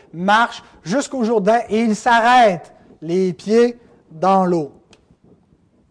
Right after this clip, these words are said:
Josué dit aux enfants d'Israël, « Approchez et écoutez les paroles de l'Éternel votre Dieu. » Josué dit,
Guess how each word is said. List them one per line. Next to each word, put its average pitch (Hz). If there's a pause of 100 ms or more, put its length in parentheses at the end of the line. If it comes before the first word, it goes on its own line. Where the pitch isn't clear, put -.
(1080)
Josué 226
dit 208
aux 214
enfants 214
d'Israël, « 202
Approchez 208
et 175
écoutez 196
les 175
paroles 170
de 160
l'Éternel 156
votre 143
Dieu. » 120 (800)
Josué 196
dit, 160